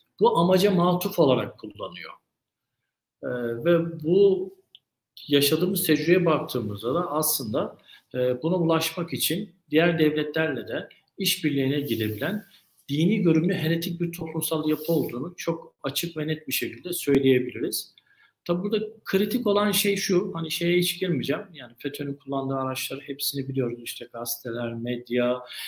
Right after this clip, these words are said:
emniyet, asker, işte Kadir Hocam'ın da anlattığı gibi üniversitelerdeki yapılanmanın, bunların çapraz ve dikey ilişkileri. Bunları zaten Türk televizyonlarında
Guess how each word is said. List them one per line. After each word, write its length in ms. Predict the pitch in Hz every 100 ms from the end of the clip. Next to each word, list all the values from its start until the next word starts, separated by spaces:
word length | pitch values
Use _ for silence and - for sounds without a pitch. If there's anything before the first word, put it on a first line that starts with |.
| - _
emniyet, 680 | - 127 127 123 127 127 127 -
asker, 480 | 127 - - 127 123
işte 460 | 117 131 123 120 -
Kadir 240 | 127 120
Hocam'ın 400 | 123 120 117 117
da 60 | 120
anlattığı 500 | 117 120 117 - 117
gibi 340 | 113 120 120
üniversitelerdeki 880 | 117 120 120 - 120 120 113 117 -
yapılanmanın, 800 | 120 - 120 117 117 120 127 120
bunların 460 | 123 127 127 135 131
çapraz 560 | - 127 - 127 123
ve 100 | 120
dikey 280 | 117 - 131
ilişkileri. 640 | 120 117 113 - 117 151 - - - - _
Bunları 240 | 160 147 139
zaten 400 | 143 135 135 131
Türk 180 | 139
televizyonlarında 720 | - 120 113 117 113 113 110